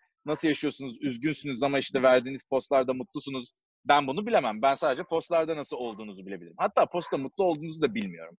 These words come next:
Ben aslında şunları biliyorum. Hani tabii o resmin ne olduğunu biliyorum ama yani kimse resmin contentini analiz etmeye çalışmıyor bile. Daha çok işte ne kadar sıklıkla resim koyuyorsunuz? İşte koyduğunuz resimleri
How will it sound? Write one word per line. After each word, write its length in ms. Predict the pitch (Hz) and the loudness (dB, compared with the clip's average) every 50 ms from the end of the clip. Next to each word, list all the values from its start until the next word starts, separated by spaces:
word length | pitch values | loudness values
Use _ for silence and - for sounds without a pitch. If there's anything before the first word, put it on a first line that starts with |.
| _ _ _ _ _ - | _ _ _ _ _ 2
Ben 80 | 202 | 4
aslında 260 | 208 180 - - 240 214 | 4 4 4 2 -2 -4
şunları 340 | - 208 214 220 214 190 | -2 0 2 2 2 2
biliyorum. 320 | 170 151 135 120 107 98 95 92 | 2 0 0 0 0 -2 -4 -4
Hani 240 | 127 117 110 98 - _ _ _ _ | -4 -4 -4 -6 -8 _ _ _ _
tabii 180 | 175 156 143 | 0 0 2
o 120 | 135 127 127 | 2 2 0
resmin 320 | 127 120 - 139 135 135 | 0 -2 -4 -8 -8 -6
ne 40 | 147 | -4
olduğunu 300 | 147 139 135 131 139 139 | -2 -2 -4 -6 -8 -8
biliyorum 260 | 175 247 285 277 226 | -4 -2 -2 0 0
ama 160 | 180 156 139 | -2 -4 -4
yani 140 | 143 147 139 - | -4 -4 -4 -6
kimse 240 | - 220 214 - 170 | -8 -6 -2 0 0
resmin 300 | 156 170 165 - - 175 | 2 0 0 -2 -8 -8
contentini 520 | - - 165 165 - 180 170 160 - 170 165 | -4 -2 -2 -2 0 -2 -4 -4 -4 -6 -4
analiz 340 | 139 139 143 156 160 151 | -4 -2 -4 -4 -4 -4
etmeye 280 | 165 160 - 139 120 107 | -4 -6 -6 -8 -8 -8
çalışmıyor 440 | - 139 143 151 - - - 92 - | -6 -8 -10 -10 -12 -16 -18 -20 -20
bile. 200 | _ _ _ _ _ | _ _ _ _ _
Daha 200 | 175 190 202 196 | 6 6 6 6
çok 180 | - 160 127 - | 4 2 -2 -2
işte 320 | - - - 226 247 240 - _ _ _ _ _ _ - | -6 0 4 4 4 4 2 _ _ _ _ _ _ 0
ne 160 | 180 196 220 | 2 4 6
kadar 280 | - 247 214 214 185 | 6 6 6 6 4
sıklıkla 460 | - - - 135 - 127 - - 120 107 | 4 0 -6 -12 -12 -12 -6 -4 -4 -4
resim 240 | 107 - - 104 | -4 -6 -8 -14
koyuyorsunuz? 760 | 98 - 98 92 90 87 - - - 170 165 _ _ - _ _ | -14 -12 -10 -10 -10 -12 -14 -18 -20 -20 -20 _ _ -20 _ _
İşte 300 | 120 - - - 107 98 | -14 -12 -10 -10 -10 -4
koyduğunuz 500 | - 156 156 165 156 180 185 190 180 175 | 2 4 4 4 4 0 -2 -2 -2 -4
resimleri 420 | 170 - 165 165 165 185 190 202 | -4 -6 -6 -6 -2 0 0 0